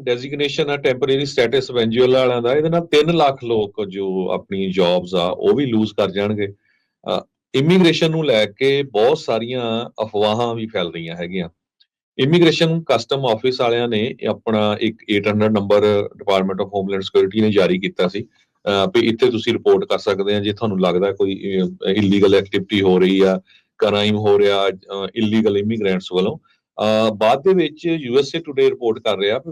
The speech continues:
ਬਹੁਤ ਸਾਰੇ ਸਾਈਟਸ ਦੇ ਉੱਤੇ ਬਹੁਤ ਸਾਰੇ ਲੋਕਾਂ ਨੂੰ, ਅਹ, ਇਹ ਇਨਫਰਮੇਸ਼ਨ ਭੇਜੀਆਂ ਗਈਆਂ ਵੀ,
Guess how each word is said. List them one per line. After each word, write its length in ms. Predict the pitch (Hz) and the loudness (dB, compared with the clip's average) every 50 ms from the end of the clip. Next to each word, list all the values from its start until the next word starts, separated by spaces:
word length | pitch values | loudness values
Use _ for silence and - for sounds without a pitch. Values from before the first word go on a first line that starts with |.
| - - | -8 -2
ਬਹੁਤ 280 | 107 113 139 170 165 _ - | 0 2 2 0 -2 _ -14
ਸਾਰੇ 580 | - - - 120 113 120 139 135 123 120 131 131 - - _ _ _ _ | -14 -6 -2 -2 0 2 2 2 2 0 -2 -4 -8 -16 _ _ _ _
ਸਾਈਟਸ 480 | - - - 131 127 135 139 139 - - | -8 -2 2 2 4 4 2 -2 -4 -4
ਦੇ 120 | 147 143 | 0 0
ਉੱਤੇ 440 | 143 135 139 - - 139 135 139 139 | 0 0 0 0 2 4 4 4 4
ਬਹੁਤ 320 | 135 131 - - 113 127 127 | 2 -2 -2 0 0 0 0
ਸਾਰੇ 220 | - 135 131 135 | 0 0 0 0
ਲੋਕਾਂ 400 | 127 113 104 104 - 123 120 120 | 0 0 -2 -2 -2 -4 -4 -4
ਨੂੰ, 300 | 120 117 117 120 117 117 - 107 | -2 -4 -4 -6 -6 -8 -6 -4
ਅਹ, 500 | 104 101 101 101 101 98 98 98 95 95 107 | -2 0 0 0 0 0 -2 -2 -4 -2 0
ਇਹ 240 | 117 117 123 127 117 | 2 4 4 4 4
ਇਨਫਰਮੇਸ਼ਨ 640 | 113 113 110 110 120 120 123 117 110 - - 127 | 2 0 0 0 0 0 0 0 0 0 -2 -2
ਭੇਜੀਆਂ 420 | 127 139 131 101 87 95 104 117 | 0 0 0 0 0 0 -2 0
ਗਈਆਂ 300 | 120 120 110 104 110 117 117 - _ _ - _ _ _ - 131 | 0 0 0 0 0 0 -2 -6 _ _ -20 _ _ _ 0 2
ਵੀ, 420 | 123 123 123 123 127 131 131 123 | 2 2 2 0 0 -2 -4 -6